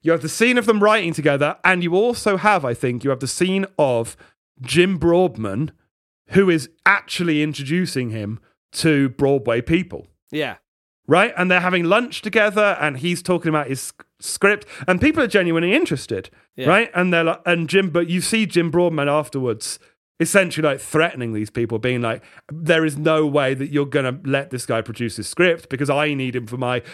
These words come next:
Speaker 1: illegal arm wrestling."
Speaker 2: Yeah, yeah. He's just, he's just introducing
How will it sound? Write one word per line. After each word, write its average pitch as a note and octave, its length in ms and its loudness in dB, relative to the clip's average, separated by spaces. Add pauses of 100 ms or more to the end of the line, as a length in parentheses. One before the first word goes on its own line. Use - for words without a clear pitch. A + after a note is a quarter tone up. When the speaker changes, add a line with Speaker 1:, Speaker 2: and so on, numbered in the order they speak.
(160)
Speaker 1:
illegal C#3+ 480 2
arm D3+ 260 0
wrestling." F#2 640 -12
Speaker 2:
Yeah, C3+ 260 -6
yeah. A2 300 -8
He's F3 240 -2
just, E3 180 -4
he's D3 180 -2
just D#3+ 200 -4
introducing B2+ 720 -8